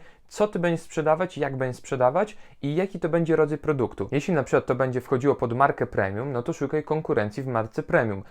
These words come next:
Jeśli to będzie obejmowało średni pułap cenowy, to szukaj firm i tych e-commerce'ów czy stacjonarnych sklepów właśnie w tej cenie, e, mniej więcej środkowej. Trzecia metoda i moim zdaniem najbardziej skuteczna już w późniejszym etapie, to jest to,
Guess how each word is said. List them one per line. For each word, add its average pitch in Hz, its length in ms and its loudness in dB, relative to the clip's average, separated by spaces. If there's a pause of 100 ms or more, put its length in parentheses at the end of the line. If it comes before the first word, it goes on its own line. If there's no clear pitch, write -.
(160)
Jeśli 120 220 -6
to 139 100 0
będzie 135 380 0
obejmowało 123 540 4
średni 113 500 0
pułap 110 400 2
cenowy, 110 540 -2 (260)
to 247 100 0
szukaj 220 320 0
firm 160 440 -2 (120)
i 117 280 -4
tych - 180 -10
e-commerce'ów 135 760 0
czy 120 180 -2
stacjonarnych 131 880 0
sklepów 135 460 -4 (260)
właśnie 165 300 4
w - 40 -10
tej 131 160 -2
cenie, 127 420 -2 (260)
e, 113 180 -2
mniej 113 200 -2
więcej 117 320 -4
środkowej. 98 640 0
Trzecia 202 380 0
metoda 117 420 2
i - 100 -8
moim 143 240 0
zdaniem 139 300 0
najbardziej 135 460 2
skuteczna 123 800 0
już 127 220 -2
w - 80 -18
późniejszym 131 520 -2
etapie, 107 380 0
to 139 100 -4
jest 127 200 -4
to, 135 220 4